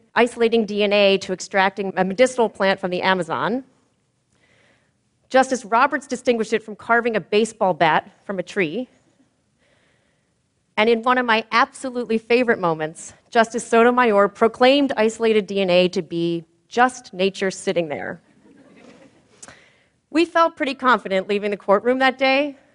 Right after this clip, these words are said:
but I could never have anticipated the outcome. Nine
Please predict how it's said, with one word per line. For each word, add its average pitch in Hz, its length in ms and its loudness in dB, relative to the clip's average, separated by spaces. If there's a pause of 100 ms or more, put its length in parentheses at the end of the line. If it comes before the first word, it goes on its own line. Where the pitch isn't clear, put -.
(260)
but 226 100 2
I 220 120 2
could 220 220 -4
never 220 360 0
have 220 200 0
anticipated 175 920 0 (180)
the 175 120 0
outcome. 165 540 -2 (1600)
Nine 226 640 -2